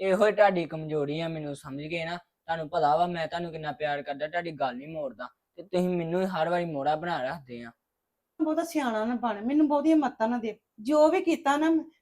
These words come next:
Speaker 2: ਮੈਂ ਆਪਣੀ ਮਰਜ਼ੀ ਨਾਲ ਕੀਤਾ ਤੇ ਆਪਣੀ ਸੋਚ ਨਾਲ ਹੀ ਕੀਤਾ ਵਾ।
Speaker 1: ਚਲੋ, ਸੋਚ ਤੇ ਤੁਹਾਡੀ ਆਪਣੇ ਘਰ ਹੋਊਗੀ, ਪਰ ਸਿਆਣੇ ਕਹਿੰਦੇ ਆ, ਕਿਹੜੇ ਬਜ਼ੁਰਗ ਹੁੰਦੇ ਨਾ, ਉਹ ਘਰ ਦੀ ਬਰਕਤ ਹੁੰਦੇ ਆ। ਤੁਸੀਂ ਆਪਣੀ ਬਰਕਤ ਆਪੇ ਗ-, ਗਵਾ ਲਈ ਆ।
Speaker 2: ਕਿਤੇ ਨਹੀਂ ਮੈਂ ਗਵਾ ਲਈ, ਐਵੇਂ ਵਾਰ-ਵਾਰ ਉਹ ਗੱਲਾਂ ਕਰੀ ਜਾਂਦਾ ਹੁੰਦਾ ਵਾਂ।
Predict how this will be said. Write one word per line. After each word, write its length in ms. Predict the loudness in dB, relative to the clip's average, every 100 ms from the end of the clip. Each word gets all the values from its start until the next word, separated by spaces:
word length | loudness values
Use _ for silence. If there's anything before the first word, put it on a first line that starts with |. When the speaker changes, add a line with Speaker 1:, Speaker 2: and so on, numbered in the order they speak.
| 0
Speaker 2:
ਮੈਂ 100 | 0
ਆਪਣੀ 220 | 4 8
ਮਰਜ਼ੀ 380 | 10 8 2 2
ਨਾਲ 120 | 2
ਕੀਤਾ 400 | 0 0 2 2
ਤੇ 260 | 0 0
ਆਪਣੀ 280 | 0 2 0
ਸੋਚ 320 | 2 2 2
ਨਾਲ 120 | 0 -2
ਹੀ 40 |
ਕੀਤਾ 320 | -4 -2 -2
ਵਾ। 140 | -2 -4 _ _ _
Speaker 1:
ਚਲੋ, 200 | -4 -2
ਸੋਚ 360 | -2 0 0 0
ਤੇ 60 | -2
ਤੁਹਾਡੀ 260 | -2 -2
ਆਪਣੇ 300 | -4 -4 -10
ਘਰ 240 | -2 -2 0
ਹੋਊਗੀ, 460 | -4 -4 -6 -12 _ _ -4
ਪਰ 120 | -2
ਸਿਆਣੇ 400 | -2 -4 -2 -2
ਕਹਿੰਦੇ 360 | -4 -4 0 0
ਆ, 60 |
ਕਿਹੜੇ 300 | -2 -6 -4
ਬਜ਼ੁਰਗ 540 | -4 -4 -4 -4 -6 -4
ਹੁੰਦੇ 240 | -2 -2
ਨਾ, 140 | -2 -6 _ -14
ਉਹ 80 | -6
ਘਰ 160 | -2
ਦੀ 160 | 0 -2
ਬਰਕਤ 400 | -4 -6 -8 -6
ਹੁੰਦੇ 260 | -4 -2 -4
ਆ। 60 |
ਤੁਸੀਂ 360 | -6 _ -2 0
ਆਪਣੀ 280 | 0 0 -2
ਬਰਕਤ 340 | -2 -2 -2
ਆਪੇ 300 | -4 -2 -2
ਗ-, 220 | -2 -4
ਗਵਾ 200 | 2 2
ਲਈ 200 | 4 0
ਆ। 80 | -2 -6 _ _ _ _ 0
Speaker 2:
ਕਿਤੇ 280 | 2 4
ਨਹੀਂ 100 | 6
ਮੈਂ 200 | 6 6
ਗਵਾ 280 | 6 8 8
ਲਈ, 180 | 8 4
ਐਵੇਂ 300 | 2 4 6
ਵਾਰ-ਵਾਰ 400 | 8 8 8 8
ਉਹ 280 | 8 6 6
ਗੱਲਾਂ 240 | 4 2
ਕਰੀ 220 | 2 2 2
ਜਾਂਦਾ 280 | -2 0
ਹੁੰਦਾ 200 | 0 -2
ਵਾਂ। 100 | -4